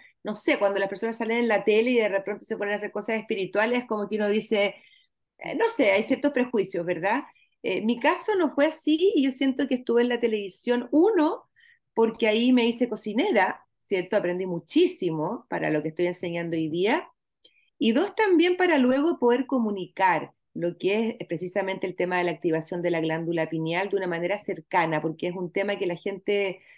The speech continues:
no lo conoce, hoy día lo conoce mucho más, pero no lo conocía, no tiene idea quién es, el nombre es raro, entonces siento como que pasé por la tele para luego tener que comunicar algo y que la gente lo recepcionara de buena persona.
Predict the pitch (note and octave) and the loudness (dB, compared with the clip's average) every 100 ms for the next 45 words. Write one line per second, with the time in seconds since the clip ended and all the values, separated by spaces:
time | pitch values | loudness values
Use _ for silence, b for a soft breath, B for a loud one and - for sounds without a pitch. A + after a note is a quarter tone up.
0 | B _ G3 B3 D4+ C4+ A3+ A3+ - A3+ | B _ 0 2 4 2 2 0 -2 -2
1 | B3 _ - F3+ G#3+ A3 G3+ G#3 G#3 F#3+ | -4 _ -4 -2 0 0 -2 -4 -6 -8
2 | - G3+ G#3+ - D#3+ F3 G#3+ G3+ G3 F#3+ | -6 -4 -4 -4 -6 -2 -2 -2 -6 -6
3 | G#3 G3 F#3+ G#3+ A#3 G#3 G3+ F#3+ F#3 F#3 | -2 -2 0 -2 -2 0 0 0 -2 -4
4 | F3+ F3+ F3+ F#3 A#3+ C#4+ A3+ G3 E3+ F#3+ | -4 -2 -2 0 2 2 0 -2 0 4
5 | F#3+ F3+ F#3 F3+ b b b _ - F#3+ | 4 2 -2 -6 b b b _ -8 -2
6 | B3 C4+ - B3+ C4 B3 B3+ A3 G#3 G3 | 0 0 0 0 0 2 2 0 0 0
7 | F#3+ F#3 - _ - G3 - G#3+ A#3 B3+ | 0 -2 -12 _ -2 -2 0 -2 0 0
8 | A3+ A3 A3 A#3+ A3 F#3+ F#3 F#3+ G3+ G#3+ | 0 0 0 0 -2 -4 -2 -2 -2 -6
9 | F#3+ G3 G3 F#3+ F3+ F3 D#3+ F#3 F#3+ F#3+ | -8 -8 -6 -6 -6 -6 -4 0 2 2
10 | G#3+ C4 - G3 F3+ F#3+ F#3 F#3 F3+ F3 | 2 -2 -2 -4 -6 -8 -6 -4 -6 -6
11 | F3 - E3 E3 E3+ E3+ E3 F3 F3+ F#3 | -8 -6 -6 -4 -4 -2 0 0 -2 -2
12 | F#3 - G3 E3 | -4 -4 -2 -2